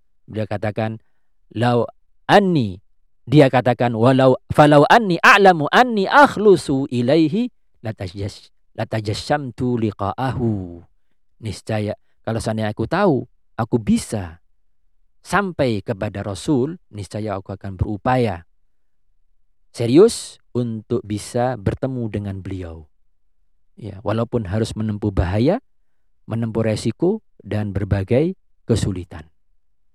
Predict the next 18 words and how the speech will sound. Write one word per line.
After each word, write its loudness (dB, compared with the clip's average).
Namun -4
demikian, -6
sayang, -6
dia -6
takut. -8
Sayang, -4
dia -4
adalah -6
manusia -6
yang 0
ternyata -8
lebih -2
mengedepankan -8
kekuasaan -4
dan -8
kerajaan -4
dibandingkan -6
iman. -10